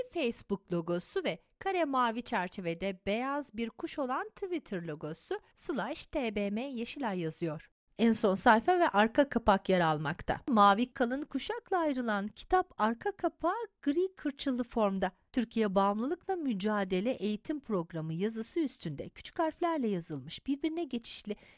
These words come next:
ve yapışık duran T B M harflerinden oluşan logo bulunuyor. T harfi kırmızı, B harfi siyah, alt kısmı sarı ve M harfi yeşil olarak renklendirilmiş.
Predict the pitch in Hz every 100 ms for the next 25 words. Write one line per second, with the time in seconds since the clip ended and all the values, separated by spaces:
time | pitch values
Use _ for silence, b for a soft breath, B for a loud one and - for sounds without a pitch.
0 | B 320 330 - - - - 170 180 233
1 | 277 277 269 277 277 262 190 175 165 165
2 | 165 160 151 - 247 339 359 247 190 175
3 | 170 165 160 156 - _ - 294 214 185
4 | 151 - 381 - 254 208 185 226 220 _
5 | 208 233 226 - 160 156 - 320 - 240
6 | 233 254 - 196 190 185 - 175 - 151
7 | 143 - 208 262 330 190 B B B 277
8 | 370 - 240 208 220 190 214 - 453 381
9 | 262 269 - 233 214 208 202 196 190 185
10 | 175 -